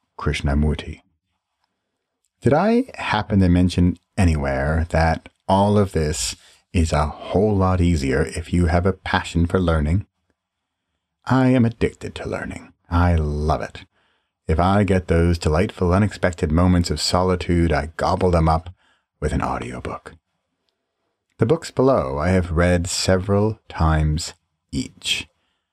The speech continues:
I will read them all again. If you haven't dabbled in audiobooks, these might be a great place to start. Enjoy, learn, play,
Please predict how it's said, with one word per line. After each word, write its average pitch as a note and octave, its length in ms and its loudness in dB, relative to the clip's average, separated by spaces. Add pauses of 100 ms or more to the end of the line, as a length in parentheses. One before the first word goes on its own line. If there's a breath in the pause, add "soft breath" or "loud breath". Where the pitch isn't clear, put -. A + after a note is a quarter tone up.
(200)
I E2+ 220 2
will F2 200 2
read E2+ 280 2
them E2+ 160 4
all F#2 180 2
again. F#2 460 0 (600)
If G2 100 2
you G2+ 80 4
haven't D3+ 320 2 (160)
dabbled C#2+ 380 -2
in C2 80 -4
audiobooks, D2 720 -2 (440)
these G2 280 2
might E2+ 300 2
be D2 420 0
a D#2+ 120 0
great C2 260 -2
place - 260 -6
to - 80 -4
start. - 380 -4 (880)
Enjoy, D#2+ 880 0 (160)
learn, D2 680 -2 (340)
play, C#2 580 -2